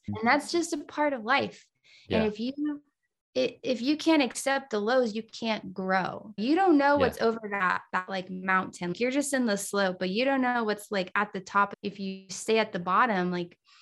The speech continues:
Speaker 1: you don't know if, if you push through it, like, how much more you can grow. So I think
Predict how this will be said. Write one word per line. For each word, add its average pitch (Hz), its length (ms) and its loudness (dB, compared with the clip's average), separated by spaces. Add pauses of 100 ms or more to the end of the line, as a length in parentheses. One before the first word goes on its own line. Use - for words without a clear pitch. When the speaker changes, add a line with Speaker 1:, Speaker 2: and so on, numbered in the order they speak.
(220)
Speaker 1:
you 226 140 -2
don't 240 180 0
know 226 200 2
if, 214 140 -4
if - 160 -6
you 190 80 -8
push 202 300 -4
through 233 240 0
it, 196 160 0
like, 185 180 -2
how 202 200 0
much 190 260 -4
more 196 180 -2
you 190 120 -6
can 180 260 -4
grow. 185 360 0
So 180 260 -2
I 180 120 0
think 190 400 -6